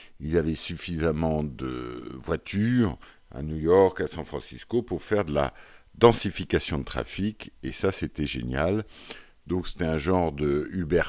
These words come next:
Pool, mais on the move, où vous étiez en route vers l'aéroport, puis là, on vous dit,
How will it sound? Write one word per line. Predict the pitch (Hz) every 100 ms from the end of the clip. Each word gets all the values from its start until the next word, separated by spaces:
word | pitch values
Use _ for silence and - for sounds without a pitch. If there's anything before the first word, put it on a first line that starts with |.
| -
Pool, | - 95 90
mais | 76 71 71 67 62 - - - - - -
on | 104 104
the | 87
move, | 90 87 113 135 147 127 - - 90 82 - 107
où | 98
vous | 92 85
étiez | 82 - 92 82
en |
route | 80 90
vers | 82 76
l'aéroport, | 76 65 65 - 110 110
puis | 85
là, | 87
on | 87
vous | 76
dit, | 69 107